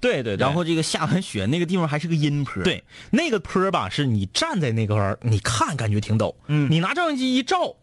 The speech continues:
Speaker 1: 你
Speaker 2: 哎，对，
Speaker 1: 照不出来那个感觉。
Speaker 2: 对，咱们照，照不出来那个陡劲儿。
Speaker 1: 嗯。
Speaker 2: 哎，你，你，我在那走，确实，哎，
Speaker 1: 嗯。
Speaker 2: 看没看着那个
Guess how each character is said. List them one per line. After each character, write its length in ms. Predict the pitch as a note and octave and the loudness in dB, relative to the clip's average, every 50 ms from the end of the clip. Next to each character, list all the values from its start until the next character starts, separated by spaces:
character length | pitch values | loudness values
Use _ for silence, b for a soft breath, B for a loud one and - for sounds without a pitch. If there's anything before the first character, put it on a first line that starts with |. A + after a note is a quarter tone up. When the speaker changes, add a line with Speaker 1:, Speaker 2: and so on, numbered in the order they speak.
| _ _ | _ _
Speaker 1:
你 140 | - D#3 C#3+ | -2 0 2
Speaker 2:
哎， 100 | C#3+ D4+ | 2 2
对， 40 | C#4+ | 2
Speaker 1:
照 200 | - G4+ F#4+ F4+ | 2 0 0 0
不 80 | C#4 B3+ | -2 -2
出 140 | - C#4+ | 0 0
来 160 | C4+ G#3+ A#3+ D#4+ | 0 0 0 0
那 100 | F4+ E4 | 0 0
个 80 | D4 | 0
感 240 | G#3+ D3+ A2 G#2 A#2 | 0 -2 -4 -2 0
觉。 80 | A2+ A#2 | 0 0
Speaker 2:
对， 200 | A#2+ B2+ - - - | 0 0 -2 -6 -4
咱 200 | - F#3+ F3+ A#3+ | -2 -2 0 0
们 100 | D#4+ D4+ | 0 0
照， 180 | F#4+ F#4 D#4 | 0 0 0
照 140 | D4 E4+ E4 | 0 0 0
不 60 | D4 | 0
出 80 | C4+ D4+ | 0 0
来 80 | D4 D4+ | 0 0
那 100 | D#4+ D4+ | 0 0
个 80 | C#4 | 0
陡 160 | - C3+ C#3 | 0 0 0
劲 100 | D#3+ C#4+ | 0 0
儿。 80 | D4+ - F#3+ | 0 2 2
Speaker 1:
嗯。 220 | F#3 F3 D3+ G2+ - | 0 0 -2 -4 -4
Speaker 2:
哎， 140 | - G3 C4 | -4 -2 2
你， 220 | C4 A3+ A3+ A#3 | 2 4 4 4
你， 380 | A3+ A3 G#3 G3+ G3 F#3+ - - - - | 2 2 2 2 0 0 -4 -8 -10 -6
我 380 | - D3 C#3+ C3+ C3+ D3 E3+ G#3 | -2 0 2 2 2 2 2 0
在 120 | - G3 | 0 -2
那 120 | G3+ C#4+ D#4 | -2 -2 -2
走， 340 | - - G#2+ F2 F2+ G2+ | -2 -4 -4 -4 -4 -6
确 180 | - - C#4 A#3+ | -4 -2 -2 -2
实， 160 | C3 A2 G#2+ - - | -2 -4 -6 -6 -6
哎， 160 | C3+ C3 - _ _ _ _ _ - - - | -8 -8 -8 _ _ _ _ _ -20 -8 -2
Speaker 1:
嗯。 80 | A#2 B2 | 0 0
Speaker 2:
看 80 | C3+ | 0
没 60 | G#2+ | 0
看 100 | A2+ B2 | 0 0
着 140 | A#2 A2 G#2+ | 0 2 2
那 160 | G2+ G#2 G2 | 2 2 0
个 180 | F#2 F#2+ F2+ | 0 0 -2